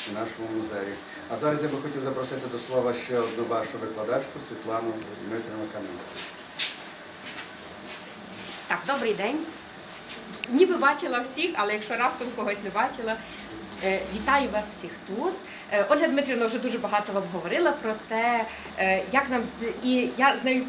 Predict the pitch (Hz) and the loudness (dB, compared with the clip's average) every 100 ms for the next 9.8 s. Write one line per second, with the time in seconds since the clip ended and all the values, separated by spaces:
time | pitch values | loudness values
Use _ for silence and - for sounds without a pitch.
0 | - - 285 - 208 - 226 277 247 226 | -4 -2 -2 0 -2 2 2 4 2 0
1 | 202 247 370 262 254 247 - 294 240 214 | 0 0 0 2 0 0 0 2 2 0
2 | 190 196 - 262 220 233 294 196 190 185 | 0 -2 -2 -2 0 2 2 2 -4 -2
3 | 220 262 - 202 - 185 - - - 190 | -2 -2 -2 -6 -6 -6 -6 -8 -2 0
4 | 196 - - 254 349 381 370 220 226 247 | 0 -2 0 4 6 6 4 4 2 4
5 | 339 339 339 - - - 196 196 262 294 | 2 2 2 -6 -8 -2 0 2 0 0
6 | 269 254 262 - - - - - - - | 2 2 2 0 -8 -10 -10 -12 -8 -8
7 | 190 - - - - - 233 - 226 233 | -8 -8 -10 -10 -12 -8 -8 -4 -2 2
8 | 339 294 202 175 185 170 175 - 233 220 | 4 6 6 4 -4 -8 -8 -2 -2 -2
9 | - - - - - - - 202 | -6 -10 -10 -12 -12 -6 0 0